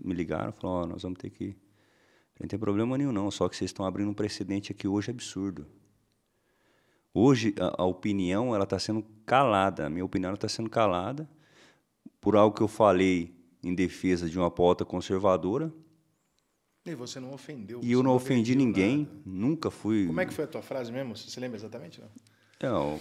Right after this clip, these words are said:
Speaker 1: como é que é, gente? Falei assim, "É só um desenho, vai ver nessa onde vamos parar, né?"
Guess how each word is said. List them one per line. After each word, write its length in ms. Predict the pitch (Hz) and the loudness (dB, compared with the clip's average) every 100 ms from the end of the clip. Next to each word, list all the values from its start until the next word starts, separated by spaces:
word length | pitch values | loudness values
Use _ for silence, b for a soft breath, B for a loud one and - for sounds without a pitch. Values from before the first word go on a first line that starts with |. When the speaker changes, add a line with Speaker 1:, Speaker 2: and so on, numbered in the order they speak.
| - | -10
Speaker 1:
como 120 | - 110 | -10 -10
é 40 | |
que 140 | - | -4
é, 180 | 101 101 | -2 -2
gente? 200 | 85 82 - _ _ _ _ _ _ _ _ _ - | -4 -10 -16 _ _ _ _ _ _ _ _ _ -10
Falei 120 | 90 | -8
assim, 300 | - 87 82 | -6 -8 0
"É 120 | 107 | 0
só 180 | - 131 | 0 0
um 100 | 139 | 2
desenho, 680 | 151 113 98 92 82 76 - - - | 2 2 2 2 2 -2 -8 -16 -4
vai 240 | 95 101 | 2 2
ver 240 | 92 107 101 | 4 2 2
nessa 280 | 98 - | 0 -2
onde 120 | 104 101 | -2 -2
vamos 240 | 107 104 | -4 -2
parar, 380 | 123 117 82 80 | 2 2 2 -2
né?" 180 | 82 | -8